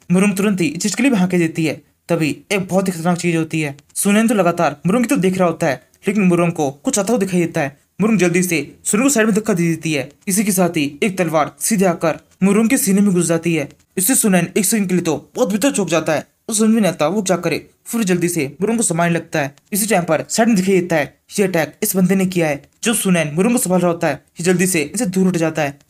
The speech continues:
इसी टाइम पर सुनैन बहुत जोर से रोना शुरू कर देता है। वो कहता है, "मुरोंग, ये क्या हुआ? तुमने ऐसा क्यों किया? ये अटैक मेरे लिए था, इसे तुम्हें मेरे ऊपर ही पड़ देना चाहिए था।"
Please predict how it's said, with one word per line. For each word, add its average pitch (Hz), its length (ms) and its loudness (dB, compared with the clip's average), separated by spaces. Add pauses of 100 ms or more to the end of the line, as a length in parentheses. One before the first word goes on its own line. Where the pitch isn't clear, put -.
इसी 185 160 -2
टाइम 233 180 2
पर 233 60 2
सुनैन 156 400 -2
बहुत 214 120 -2
जोर 262 120 2
से 220 100 -2
रोना 185 140 2
शुरू 190 160 0
कर 180 80 2
देता 160 240 0
है। - 180 -4 (140)
वो 202 60 -6
कहता 175 280 0
है, - 220 -4 (140)
"मुरोंग, 185 220 2 (240)
ये 202 60 -4
क्या 185 160 0
हुआ? 160 320 -2 (220)
तुमने 185 340 2
ऐसा 226 160 0
क्यों 185 160 0
किया? 160 300 -2 (220)
ये 190 160 2
अटैक 240 180 2
मेरे 196 220 4
लिए 185 140 4
था, 170 320 -4 (120)
इसे 226 160 0
तुम्हें 170 260 0
मेरे 185 220 0
ऊपर 233 120 2
ही 254 60 0
पड़ 180 160 0
देना 185 180 4
चाहिए 175 200 2
था।" 160 260 -4